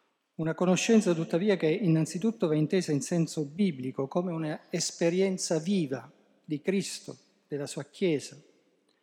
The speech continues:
sia anche però in senso squisitamente teolo-, teologico, come intelligenza della propria esperienza di fede, altrimenti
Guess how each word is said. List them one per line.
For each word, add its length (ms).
sia 280
anche 300
però 200
in 160
senso 880
squisitamente 840
teolo-, 480
teologico, 600
come 360
intelligenza 1500
della 220
propria 520
esperienza 680
di 100
fede, 300
altrimenti 840